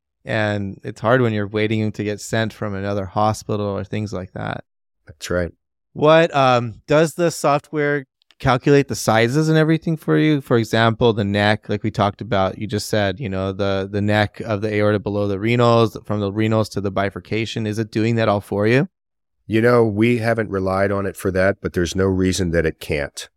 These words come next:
Speaker 2: You know, I mean, these, this is what we're talking about in terms of artificial intelligence. We've got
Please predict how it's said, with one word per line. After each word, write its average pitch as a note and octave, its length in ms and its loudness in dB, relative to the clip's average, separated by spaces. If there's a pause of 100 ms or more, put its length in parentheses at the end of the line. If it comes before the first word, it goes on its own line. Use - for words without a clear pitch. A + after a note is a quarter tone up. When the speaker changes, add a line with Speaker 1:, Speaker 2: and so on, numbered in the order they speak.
Speaker 2:
You F#2 140 0
know, E2+ 240 2
I D#2+ 60 -4
mean, F2+ 180 -2
these, G#2+ 380 2
this G2+ 200 2
is F#2+ 260 -2
what F#2 120 0
we're F2+ 160 -6
talking F2 360 -4
about E2 260 -2
in D#2+ 180 -6
terms E2+ 360 -6
of D2+ 120 -12
artificial E2 560 -6
intelligence. D#2 680 -6
We've D#2+ 140 -4
got E2 300 -2